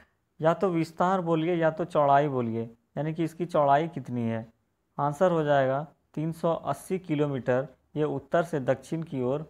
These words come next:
फैला हुआ है। झारखंड पूरब से पश्चिम की ओर कितना फैला हुआ है? तो इसका आंसर हो जाएगा चार सौ तिरसठ किलोमीटर।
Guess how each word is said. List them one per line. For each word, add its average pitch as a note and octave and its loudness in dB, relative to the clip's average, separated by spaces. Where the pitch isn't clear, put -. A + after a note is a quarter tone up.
फैला A#2+ 2
हुआ A2 0
है। A2+ -12
झारखंड D#3+ 0
पूरब F3 4
से G3+ -4
पश्चिम F3+ -4
की F#3 -4
ओर F#3 0
कितना F3 0
फैला D#3+ 4
हुआ E3 0
है? E3+ -4
तो D3 -2
इसका F3+ 0
आंसर D#3+ 0
हो D#3 0
जाएगा C#3+ 2
चार C#3+ 0
सौ D3 -6
तिरसठ C3+ -2
किलोमीटर। A#2 -10